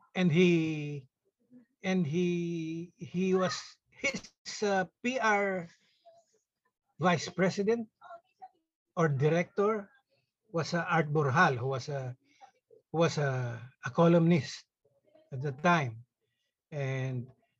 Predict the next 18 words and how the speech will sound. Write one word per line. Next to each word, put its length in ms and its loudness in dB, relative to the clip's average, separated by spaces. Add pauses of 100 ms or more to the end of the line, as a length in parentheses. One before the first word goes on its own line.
(220)
we 180 6
all, 440 8
uh, 680 -2 (1500)
uh, 240 -6 (420)
had 580 2
our, 460 0
uh, 880 -6
basic, 640 2 (120)
uh, 600 0 (1000)
uh, 600 -2 (240)
para-, 400 4 (200)
what, 300 0 (120)
uh, 340 -12 (1160)
mostly, 1120 0 (1120)
uh, 240 4
on 160 4
my 220 2
o-, 180 2